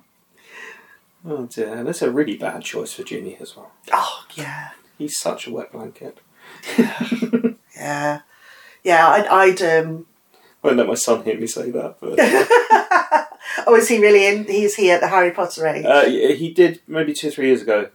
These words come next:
Speaker 1: uh, and then we went to Harry Potter World this year, so he's sort of just gone back into it a little bit. Uh, but doesn't read them now, just listens to the Stephen Fry narrated versions as he goes to sleep. But,
Speaker 2: Yeah.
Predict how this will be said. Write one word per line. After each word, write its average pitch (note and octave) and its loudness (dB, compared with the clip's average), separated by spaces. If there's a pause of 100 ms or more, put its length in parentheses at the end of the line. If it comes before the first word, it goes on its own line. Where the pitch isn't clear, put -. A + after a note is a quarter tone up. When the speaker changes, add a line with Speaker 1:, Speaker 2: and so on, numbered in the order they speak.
Speaker 1:
uh, A2+ -2
and A#2 0
then A#2+ 0
we A#2+ 2
went A2+ -4
to A2+ -18
Harry A2 -6
Potter A2 -16
World A2+ 2
this - -6
year, G#2 0
so G#2+ -8
he's G#2+ -14
sort G2+ -14
of - -20 (120)
just - -14
gone - -8
back - -12
into A#2+ -2
it - -10
a A#2 -6
little A2+ -10
bit. - -10 (720)
Uh, A2+ 6
but - -6
doesn't B2+ 0
read A2 -6
them E2+ -10
now, G2+ -4
just G2+ -12
listens - -8
to - -18
the G#2+ -10
Stephen - -10
Fry G2+ -4 (100)
narrated - -8
versions - -6
as A2+ -10
he - -12
goes - -4
to - -10
sleep. - -6
But, - -10
Speaker 2:
Yeah. F3 -4